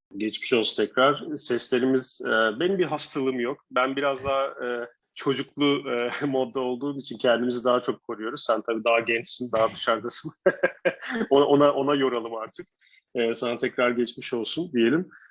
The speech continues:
E, hava sıcak, gündem de çok sıcak. Böyle klasik bir giriş yapalım. Hani haberlerde olur ya böyle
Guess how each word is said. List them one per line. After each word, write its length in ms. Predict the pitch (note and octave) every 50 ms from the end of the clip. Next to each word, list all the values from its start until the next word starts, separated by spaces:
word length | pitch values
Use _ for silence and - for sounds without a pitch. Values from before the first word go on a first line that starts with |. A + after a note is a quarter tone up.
| _ _ _ - A#2+
E, 40 |
hava 360 | A2+ A2+ A2+ A#2+ B2+ A#2+ C3+ C#3
sıcak, 520 | - - C#3 C3 E3+ F#3+ - - - _ _ -
gündem 400 | A#2+ A#2 A#2+ B2 C3+ C#3+ C#3 B2+
de 80 | B2 A2
çok 220 | - A#2 G2+ -
sıcak. 280 | - G#2 A2+ G#2+ - -
Böyle 120 | G#2+ -
klasik 360 | - A#2+ A#2 - - - -
bir 60 | A#2+
giriş 320 | A2 A#2+ A#2 A#2+ - - -
yapalım. 320 | A2+ - - A2 G2+ G2+
Hani 120 | G2+ G2+ F#2+
haberlerde 580 | G#2+ A2 G#2 A2+ A2 A2 A2 A2 A2 G#2+ A2+
olur 260 | A2+ A#2 C3 C#3+ C#3
ya 100 | A#2+ G#2
böyle 240 | G#2 G#2 G2+ G2 G2